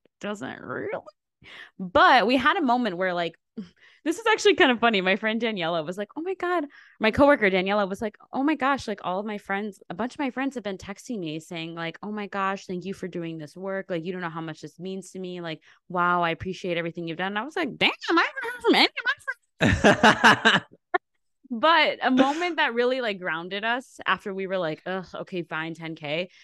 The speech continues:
Speaker 1: She was like, one of my friends just texted me and said, like, "Thank you so much for, like, pushing so hard, showing up to all those rallies, like, meeting with people from the White House, like, running that campaign. Like, now I'm debt free and, like, I can live my life. And that's so amazing." And she was just kinda like, "You know what?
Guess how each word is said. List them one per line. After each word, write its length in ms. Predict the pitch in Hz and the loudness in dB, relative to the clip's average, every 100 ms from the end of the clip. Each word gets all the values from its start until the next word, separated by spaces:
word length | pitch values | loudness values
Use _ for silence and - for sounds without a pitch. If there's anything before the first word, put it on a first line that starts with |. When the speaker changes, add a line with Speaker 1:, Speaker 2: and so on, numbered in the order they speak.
| _ _ | _ _
Speaker 1:
She 160 | 240 | -8
was 120 | 233 | -6
like, 160 | 240 233 | -6 -8
one 140 | 220 262 | -8 -6
of 40 | |
my 100 | 330 | -6
friends 260 | 285 220 214 | -8 -10 -10
just 160 | 170 - | -14 -18
texted 280 | 147 - 151 | -18 -16 -14
me 140 | 147 | -12
and 120 | 147 | -14
said, 180 | - 147 | -14 -10
like, 200 | 151 151 | -10 -10
"Thank 220 | 175 165 180 | -12 -12 -12
you 80 | |
so 180 | - 180 | -10 -8
much 280 | 165 160 - | -6 -8 -10
for, 140 | 170 | -10
like, 280 | 156 143 - _ _ _ _ | -6 -8 -10 _ _ _ _
pushing 260 | 196 - 175 | -8 -8 -8
so 180 | 180 170 | -8 -8
hard, 440 | 156 156 151 156 | -4 -2 -2 -6
showing 280 | - 156 156 | -8 -10 -10
up 80 | 151 | -10
to 100 | 156 | -8
all 80 | 156 | -8
those 160 | 156 | -8
rallies, 500 | 156 147 147 151 147 | -6 -6 -6 -8 -8
like, 180 | 147 147 _ _ _ _ | -10 -12 _ _ _ _
meeting 340 | 151 160 170 165 | -6 -4 -4 -6
with 140 | 160 | -8
people 260 | - 165 165 | -10 -10 -10
from 120 | 165 | -8
the 80 | 156 | -8
White 180 | 151 139 | -8 -8
House, 300 | 147 143 143 | -10 -10 -10
like, 100 | 143 | -12
running 260 | 147 151 156 | -8 -6 -6
that 160 | 151 | -8
campaign. 540 | - 160 151 156 147 147 | -10 -14 -14 -12 -12 -10
Like, 140 | 143 170 | -12 -8
now 220 | 151 165 | -6 -6
I'm 140 | 160 | -8
debt 220 | 156 - | -10 -14
free 220 | _ 151 151 | _ -10 -8
and, 80 | 143 | -10
like, 120 | 139 | -12
I 80 | 135 | -12
can 180 | 160 | -10
live 120 | 143 143 | -10 -10
my 140 | 123 | -10
life. 240 | 127 135 151 | -10 -12 -12
And 80 | 135 | -16
that's 140 | - | -12
so 80 | 160 | -12
amazing." 380 | 147 147 139 139 | -10 -10 -12 -14
And 100 | 143 | -14
she 120 | 190 | -14
was 100 | 180 | -14
just 140 | 175 - | -14 -14
kinda 180 | 180 | -14
like, 200 | 165 170 _ | -10 -12 _
"You 80 | 262 | -16
know 120 | 269 | -14
what? 240 | 277 269 | -14 -16